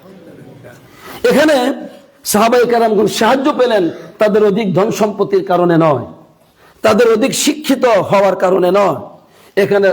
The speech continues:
তারা সুঠাম দেহের অধিকারী এই জন্য নয়, বরং সাহায্য পেলেন আল্লাহর উপর ভরসা করার কারণে, আল্লাহর তাওহীদকে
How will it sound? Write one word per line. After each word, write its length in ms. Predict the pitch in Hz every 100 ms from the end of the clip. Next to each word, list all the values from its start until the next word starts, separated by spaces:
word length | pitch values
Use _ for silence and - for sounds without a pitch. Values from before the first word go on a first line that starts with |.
| 180
তারা 200 | 208 202
সুঠাম 440 | - 220 233 214 190
দেহের 340 | 196 196 190
অধিকারী 420 | 185 208 208 185
এই 100 | 196
জন্য 220 | 202 302
নয়, 320 | 339 311 - - - - - _ _ -
বরং 220 | 185 185
সাহায্য 440 | - 190 185 156 190
পেলেন 460 | 185 175 151 139 - - -
আল্লাহর 380 | 247 269 240 220
উপর 180 | 202
ভরসা 640 | 165 127 113 269 285 196 233
করার 280 | 220 190 170
কারণে, 440 | 180 175 160 131 - - -
আল্লাহর 340 | 208 226 202
তাওহীদকে 920 | - - 226 220 330 - - 226 151